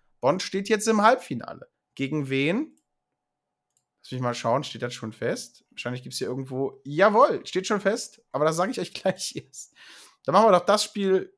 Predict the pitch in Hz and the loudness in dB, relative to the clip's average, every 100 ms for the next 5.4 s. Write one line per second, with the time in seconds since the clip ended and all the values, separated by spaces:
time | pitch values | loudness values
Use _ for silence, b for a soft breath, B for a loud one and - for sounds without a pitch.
0 | _ _ _ _ - 165 170 170 202 143 | _ _ _ _ -4 0 2 4 4 4
1 | 147 131 123 127 117 - 110 107 107 110 | -2 -2 -2 -2 -6 -6 -6 -6 -8 -8
2 | 143 156 _ b b 147 165 165 190 190 | -10 -10 _ b b 0 2 4 4 2
3 | 180 170 170 180 139 117 110 113 120 147 | 2 -4 0 0 0 -4 -4 -2 -2 2
4 | 151 151 165 165 160 b b 151 147 220 | 0 0 -2 -4 -8 b b -6 -2 0
5 | - 185 180 156 | 0 0 0 -2